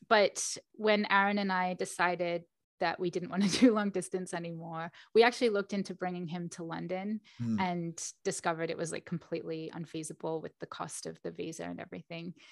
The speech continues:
Speaker 1: And we, we, at first we didn't wanna get married. We were like, we wanted to be together, <laughs> but we, we didn't wanna get married.
Speaker 2: <laughs>
Speaker 1: And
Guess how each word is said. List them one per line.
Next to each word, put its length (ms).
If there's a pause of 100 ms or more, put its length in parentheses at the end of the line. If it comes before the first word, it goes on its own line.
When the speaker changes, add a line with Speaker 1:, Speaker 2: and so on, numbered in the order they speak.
(280)
Speaker 1:
And 420 (420)
we, 220 (220)
we, 260 (220)
at 120
first 220
we 60
didn't 240
wanna 180
get 160
married. 400
We 160
were 160
like, 220 (100)
we 80
wanted 280
to 100
be 160
together, 420
<laughs> 80
but 80
we, 220 (100)
we 80
didn't 180
wanna 140
get 180
married. 400 (200)
Speaker 2:
<laughs> 200
Speaker 1:
And 440